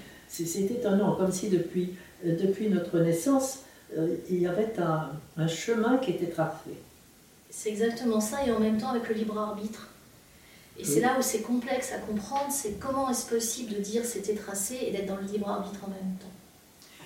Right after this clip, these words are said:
Speaker 1: Je ne crois pas qu'il faille parler de libre arbitre ou de vraie liberté.
Speaker 2: Oui.
Speaker 1: Et la vraie liberté, elle est quelque chose, c'est comme un contrat qu'on a signé avant de naître.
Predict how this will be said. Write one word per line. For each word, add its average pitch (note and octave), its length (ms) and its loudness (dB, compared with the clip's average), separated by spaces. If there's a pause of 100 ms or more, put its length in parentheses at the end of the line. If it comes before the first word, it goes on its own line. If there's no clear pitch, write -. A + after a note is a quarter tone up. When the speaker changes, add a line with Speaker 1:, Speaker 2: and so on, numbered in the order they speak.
(360)
Speaker 1:
Je F#3 60 -4
ne G#3+ 240 4
crois A3+ 200 2
pas B3+ 100 6
qu'il B3 180 0
faille G3 240 2
parler F#3+ 320 0
de E3+ 80 6
libre E3+ 300 2
arbitre E3 320 0 (240)
ou D3 160 2
de C#3+ 80 0
vraie F#3 180 0
liberté. D3+ 640 2 (160)
Speaker 2:
Oui. G#3 280 2 (840)
Speaker 1:
Et E3+ 40 2
la F3 120 4
vraie A3 240 2
liberté, G#3 800 4 (260)
elle F3 160 2
est G3 80 2
quelque A3 320 2
chose, A#3 460 2 (240)
c'est - 140 -8
comme G3 180 2
un G3 100 8
contrat A3+ 460 4
qu'on F#3+ 80 2
a F3+ 100 2
signé F3 400 0
avant D#3+ 320 2
de D3 100 -4
naître. C#3 260 -8